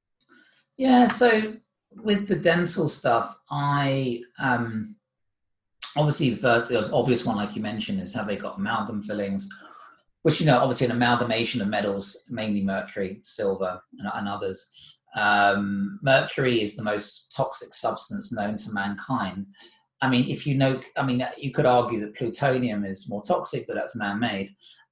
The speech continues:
Um, so, you know, it, mercury amalgams, even if they're very old, will leach vapor still on a daily basis, especially even with warm drinks, uh, in, into the mouth, into the tissues. And,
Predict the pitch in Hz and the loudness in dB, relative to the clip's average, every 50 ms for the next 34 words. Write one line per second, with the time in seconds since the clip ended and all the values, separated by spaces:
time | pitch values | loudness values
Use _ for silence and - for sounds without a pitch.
0 | - 117 113 110 107 104 107 104 104 104 - - - - _ _ _ _ - - | 0 2 4 4 4 2 0 -2 -4 -6 -12 -16 -20 -20 _ _ _ _ -4 -2
1 | - - - 139 131 131 127 131 127 123 123 117 - - _ _ _ _ _ _ | 0 4 6 6 6 6 6 4 4 2 2 -2 -4 -10 _ _ _ _ _ _
2 | _ _ 180 156 139 127 120 113 - - 202 262 254 - _ _ - 190 - - | _ _ 0 4 4 4 4 2 -2 -6 -12 -14 -14 -16 _ _ -10 -10 -10 -10
3 | - _ - 208 196 - 180 165 170 185 185 - 160 127 123 - - _ _ - | -16 _ -6 -6 -2 2 6 6 6 6 4 2 -2 -2 -2 -4 -12 _ _ -8
4 | _ 151 151 156 165 151 131 117 110 165 170 170 160 135 143 131 123 127 117 120 | _ 0 4 4 4 4 4 2 0 0 2 2 2 2 2 2 2 2 2 2
5 | - - 151 175 165 131 110 101 113 123 123 123 127 135 127 - - - 139 131 | 4 4 6 6 6 4 2 0 -2 -2 0 0 0 0 -2 -4 -6 -2 0 0
6 | 139 - - - 107 - - - 120 110 110 110 107 101 101 120 110 104 104 104 | 0 0 -2 -4 -6 -6 -4 -4 -4 -4 -2 -4 -6 -4 -4 -4 -2 -2 -4 -2
7 | 123 127 131 127 120 - - - - 131 123 - 127 117 107 117 107 101 - 120 | 0 0 0 -2 -2 -6 -8 -6 -4 -4 -4 -4 -6 -6 -6 -6 -8 -6 -4 -2
8 | 123 127 127 127 120 120 117 107 104 - - - - - _ - - - - _ | -2 0 0 0 0 -2 -4 -4 -6 -10 -12 -14 -14 -14 _ -20 -20 -20 -20 _
9 | _ - - 117 113 110 107 107 110 - - - 139 139 135 - - 147 147 - | _ -4 0 2 2 4 4 2 0 -2 -2 0 0 0 0 2 2 2 2 2
10 | 131 123 117 110 104 104 123 131 139 135 - - - - - 143 127 - - - | 2 -2 -2 -2 -2 0 0 0 -2 -2 -4 -10 -12 -6 -4 -4 -4 -4 -6 -6
11 | 113 98 95 - - - _ - _ _ _ _ _ _ 127 123 117 117 117 113 | -6 -6 -6 -8 -12 -16 _ -20 _ _ _ _ _ _ 2 4 4 4 2 0
12 | 113 113 113 110 110 | -2 -6 -8 -8 -10